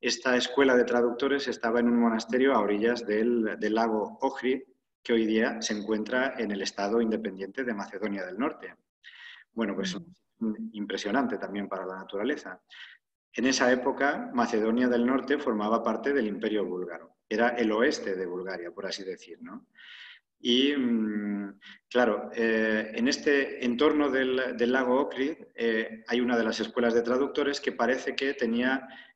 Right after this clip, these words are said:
Speaker 1: eh, utilizaba todavía el glagolítico como alfabeto principal.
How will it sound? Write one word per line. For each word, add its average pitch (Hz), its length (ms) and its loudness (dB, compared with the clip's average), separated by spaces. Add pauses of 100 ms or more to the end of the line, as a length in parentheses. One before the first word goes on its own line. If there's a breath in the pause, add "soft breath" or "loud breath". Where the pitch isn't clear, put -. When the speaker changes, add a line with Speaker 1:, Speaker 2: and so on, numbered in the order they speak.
(140)
Speaker 1:
eh, 120 260 2 (100)
utilizaba 123 640 2
todavía 110 680 0
el 123 180 0
glagolítico 104 840 -2 (120)
como 117 360 2
alfabeto 107 540 0
principal. 90 540 -10